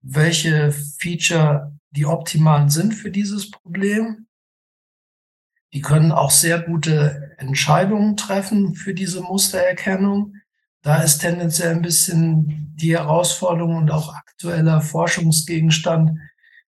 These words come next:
dass man nicht immer so gut nachvollziehen kann oder vielleicht auch gar nicht,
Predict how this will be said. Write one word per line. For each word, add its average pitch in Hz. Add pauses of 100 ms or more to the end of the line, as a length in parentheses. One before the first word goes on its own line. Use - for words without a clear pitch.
(180)
dass 147
man 151
nicht 160
immer 170
so 160
gut 156
nachvollziehen 175
kann 165
oder 151
vielleicht 160
auch 147
gar 165
nicht, 170